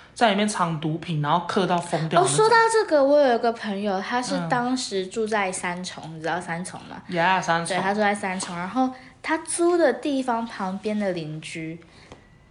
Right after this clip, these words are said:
Speaker 2: 好像会抽 K 烟。
Speaker 1: 妈呀。
Speaker 2: 我说：“你怎么知道是 K 烟？”他说：“就是一个很难闻的味道，你没有闻过，塑胶味。”然后有一天他就听到，他会听到隔壁人在讲话，你看他隔音有多，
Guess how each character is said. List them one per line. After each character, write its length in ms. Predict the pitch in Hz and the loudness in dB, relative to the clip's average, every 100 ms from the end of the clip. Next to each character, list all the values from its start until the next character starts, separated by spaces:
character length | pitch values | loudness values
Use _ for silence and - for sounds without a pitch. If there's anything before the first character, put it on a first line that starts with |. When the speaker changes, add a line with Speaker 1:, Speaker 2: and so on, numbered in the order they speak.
| - | -14
Speaker 2:
好 180 | - 185 | -6 -4
像 120 | 240 | 0
会 120 | 262 | 0
抽 260 | 254 214 196 | 0 -2 -2
K 380 | - 165 156 156 | -4 -4 -4 -2
烟。 400 | 147 135 151 175 - - - 170 | -4 -4 -8 -14 -20 -20 -16 -14
Speaker 1:
妈 200 | 175 202 | -10 -4
呀。 60 | |
Speaker 2:
我 60 | 247 | 0
说 140 | 415 | 0
：“你 60 | 466 | 2
怎 100 | 294 | 0
么 80 | 190 | 0
知 60 | |
道 80 | 190 | -4
是 140 | 190 208 | -6 -10
K 240 | 180 156 | -8 -6
烟？” 100 | 160 | -6
他 120 | 208 | -4
说 100 | 262 320 | -4 -4
：“就 140 | 311 | -4
是 100 | 294 | -4
一 60 | 247 | -2
个 160 | 196 | -4
很 240 | 190 175 151 | -4 -6 -6
难 220 | 147 170 | -6 -4
闻 100 | 185 | -4
的 80 | 175 | -2
味 80 | |
道， 140 | 180 160 | -2 -4
你 100 | 147 | -6
没 100 | 151 | -4
有 120 | 180 | -4
闻 280 | 143 123 139 | -6 -8 -10
过， 200 | 160 165 | -10 -10
塑 340 | - - 208 | -10 -8 -6
胶 340 | 170 - 139 139 | -6 -8 -8 -8
味。” 240 | 147 139 - - - - - | -6 -8 -10 -20 -20 -20 -8
然 120 | 208 | 0
后 80 | 285 | 2
有 240 | 262 165 | 2 2
一 40 | 185 | 0
天 160 | 214 196 | -2 -4
他 100 | 202 | -4
就 80 | 208 | -6
听 340 | - 185 175 | -6 -8 -6
到， 280 | 180 170 170 - - - - - | -4 -4 -6 -14 -20 -20 -20 -2
他 160 | 262 | 0
会 80 | 285 | 2
听 160 | 285 254 | 0 0
到 140 | 247 | -2
隔 180 | 226 185 | 0 -2
壁 140 | 180 | 0
人 100 | 185 | -2
在 100 | 160 | -4
讲 200 | 170 123 | -8 -8
话， 180 | 151 156 | -8 -6
你 80 | 180 | -2
看 100 | 240 | 0
他 80 | 240 | 0
隔 180 | 240 170 | 0 -2
音 140 | 185 | -2
有 100 | 160 | -6
多， 240 | 131 110 | -8 -10